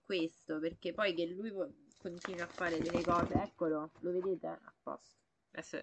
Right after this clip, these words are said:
se n'è andato, se n'è andato stizzito. No,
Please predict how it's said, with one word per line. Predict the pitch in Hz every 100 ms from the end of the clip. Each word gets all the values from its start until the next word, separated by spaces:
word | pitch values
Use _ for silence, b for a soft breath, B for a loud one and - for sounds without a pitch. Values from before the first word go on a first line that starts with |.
| -
se | - 160
n'è |
andato, | 160 180 202 294 285 311 - _ _ _ b b b
se | 196
n'è | 196
andato | 226 220 208
stizzito. | - - 226 - - - 190 185 226 311 b b b b b _ _ _ _ _ _ _ - - _ - - - b b b b b _ -
No, | 254 208